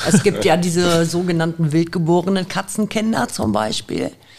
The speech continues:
Speaker 1: Ähm, ich bin schon ziemlich schmerzbefreit. Ich gehe an jede Katze dran. Aber, ähm, ich sag halt auch unseren Mitgliedern oder unseren Katzenkuschlern, „Erstmal nicht anfassen.“
Speaker 2: Ja.
Speaker 1: Ja.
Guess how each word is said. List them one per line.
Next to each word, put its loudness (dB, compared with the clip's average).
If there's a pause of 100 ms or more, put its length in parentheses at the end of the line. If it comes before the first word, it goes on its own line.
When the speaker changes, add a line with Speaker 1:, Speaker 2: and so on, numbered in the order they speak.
(580)
Speaker 1:
Ähm, 2
ich -2
bin 0
schon -2
ziemlich -2
schmerzbefreit. -4
Ich -6
gehe 0
an 0
jede -4
Katze -6
dran. -4 (100)
Aber, 0
ähm, 0 (100)
ich -4
sag 2
halt 0
auch 0
unseren 2
Mitgliedern 0
oder 0
unseren 0
Katzenkuschlern, -2 (420)
„Erstmal 2
nicht 0
anfassen.“ -6 (640)
Speaker 2:
Ja. 2
Speaker 1:
Ja. -2